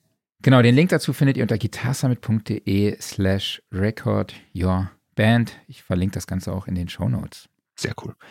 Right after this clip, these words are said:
Speaker 2: Ja, Guitar Summit, da freue ich mich schon drauf.
Speaker 1: Genau, wir sind ja auch dabei mit dem Studiosofa.
Speaker 2: Mhm.
Speaker 1: Wir,
Speaker 2: Genau.
Speaker 1: es wird viele Livestreams geben, sehr, sehr spannende Interviews vor Ort auf unserem Studiosofa, was wir dann auch wirklich vor Ort haben werden. Also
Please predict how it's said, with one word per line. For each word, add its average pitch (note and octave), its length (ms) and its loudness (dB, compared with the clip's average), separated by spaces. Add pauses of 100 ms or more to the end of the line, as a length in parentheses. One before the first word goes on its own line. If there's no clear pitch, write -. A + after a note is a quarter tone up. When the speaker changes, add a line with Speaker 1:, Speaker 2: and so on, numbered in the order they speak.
(220)
Speaker 2:
Ja, A2+ 100 4
Guitar C3+ 260 2
Summit, A2+ 400 -2
da - 80 -6
freue A#2+ 280 -2
ich - 140 -14
mich F2+ 160 -4
schon E2+ 160 -8
drauf. - 260 -14 (540)
Speaker 1:
Genau, D3 200 6
wir B2 80 6
sind E3 80 4
ja D#3+ 100 6
auch B2+ 40 4
dabei B2+ 360 4
mit B2 100 6
dem G2+ 60 4
Studiosofa. B2+ 760 4
Speaker 2:
Mhm. A#2+ 60 2 (120)
Speaker 1:
Wir, A#2+ 80 6
Speaker 2:
Genau. A#2 60 6
Speaker 1:
es - 140 -6
wird A#2 160 0 (340)
viele G#2 240 0
Livestreams A#2 500 -2
geben, A2+ 480 2 (120)
sehr, G#2+ 300 0
sehr G2+ 140 0
spannende G#2 320 0
Interviews G#2 560 -2
vor - 200 -2
Ort G#2 300 0
auf G2+ 200 -2
unserem F#2+ 380 0 (400)
Studiosofa, B2 840 0
was G2+ 160 -4
wir G#2 60 -4
dann G2 140 -2
auch F2 80 -8
wirklich G#2 640 0 (140)
vor - 200 -10
Ort F#2 200 -6
haben G2 220 0
werden. B2+ 420 -2
Also G2 120 2